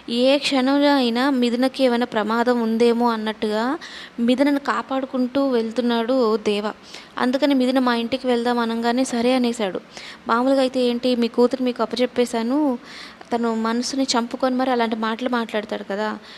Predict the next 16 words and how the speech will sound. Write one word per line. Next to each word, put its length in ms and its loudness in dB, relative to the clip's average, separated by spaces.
మీరు 260 -2
తీసుకెళ్ళండి 560 -4
మీ 100 -4
కూతుర్ని" 460 -2
అని, 200 -4
అటువంటిది. 580 -2
కానీ 440 -4
మిథున 320 0
వెనకాలనే 460 -2
వచ్చాడు. 420 -4
మిథున 220 2
ఏమనుకుంటుంది, 600 0
"నా 220 -2
మీద 140 -2
ప్రేమతో 540 -2
ఉన్నాడు 480 -2